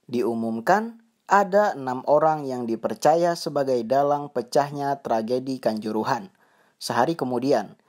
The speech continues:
fifa mengabari Indonesia kalau mereka tidak memberikan hukuman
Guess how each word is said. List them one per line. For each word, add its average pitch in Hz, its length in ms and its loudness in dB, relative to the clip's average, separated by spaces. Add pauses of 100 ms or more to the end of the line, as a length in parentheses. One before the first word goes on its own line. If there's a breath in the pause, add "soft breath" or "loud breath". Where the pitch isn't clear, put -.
(360)
fifa 151 400 2
mengabari 123 720 -2
Indonesia 110 720 0 (320)
kalau 160 400 4
mereka 127 560 2
tidak - 480 2
memberikan 147 640 0
hukuman 143 640 -2